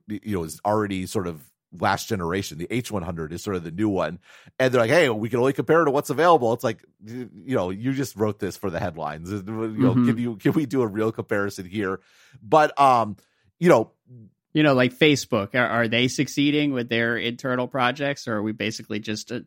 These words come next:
Speaker 2: totally, uh, uh,
Speaker 1: Don't know.
Speaker 2: guessing at
Speaker 1: Don't
Speaker 2: this
Speaker 1: know.
Speaker 2: point?
Speaker 1: Yeah,
Speaker 2: Yeah.
Speaker 1: don't know. Like, how, you know, how is this Microsoft chip gonna do?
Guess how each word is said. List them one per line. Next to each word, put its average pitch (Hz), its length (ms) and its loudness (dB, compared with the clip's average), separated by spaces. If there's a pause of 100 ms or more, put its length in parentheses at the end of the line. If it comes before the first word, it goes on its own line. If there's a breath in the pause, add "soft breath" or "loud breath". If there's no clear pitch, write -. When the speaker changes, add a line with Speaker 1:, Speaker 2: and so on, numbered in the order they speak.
Speaker 2:
totally, 110 720 -2
uh, 104 60 -10 (340)
uh, 120 140 -12
Speaker 1:
Don't 113 160 0
know. 107 100 0
Speaker 2:
guessing 107 500 -2
at 131 100 -12
Speaker 1:
Don't 120 100 4
Speaker 2:
this 104 80 -4
Speaker 1:
know. 98 80 -4
Speaker 2:
point? 107 240 -6
Speaker 1:
Yeah, 104 160 0
Speaker 2:
Yeah. 113 80 -4
Speaker 1:
don't 123 120 0
know. 101 160 0
Like, 87 160 -4
how, 117 260 2
you 117 120 -4
know, 107 80 -2
how 110 120 2
is 113 60 -4
this 98 100 -12
Microsoft 98 580 -6
chip - 180 -8
gonna 92 160 -6
do? 90 300 -4